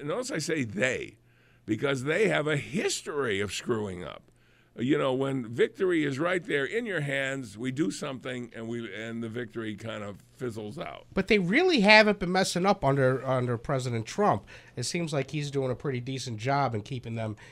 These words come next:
Speaker 2: in line.
Speaker 1: Yeah, but they're, uh, you know,
Speaker 2: But I
Speaker 1: emo-,
Speaker 2: understand what you're saying.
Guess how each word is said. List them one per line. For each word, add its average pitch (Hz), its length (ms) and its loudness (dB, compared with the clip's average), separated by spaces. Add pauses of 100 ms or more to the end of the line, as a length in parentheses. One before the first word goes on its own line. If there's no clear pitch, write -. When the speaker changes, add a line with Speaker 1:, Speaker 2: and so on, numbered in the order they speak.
(180)
Speaker 2:
in 113 260 0
line. 113 380 -2 (360)
Speaker 1:
Yeah, 151 260 8
but 143 180 4
they're, 156 260 6 (720)
uh, 131 360 2
you 170 180 -2
know, 165 200 0
Speaker 2:
But 156 100 8
I 190 40 12
Speaker 1:
emo-, 247 80 10
Speaker 2:
understand 294 380 4
what 185 80 0
you're 196 80 2
saying. 285 400 0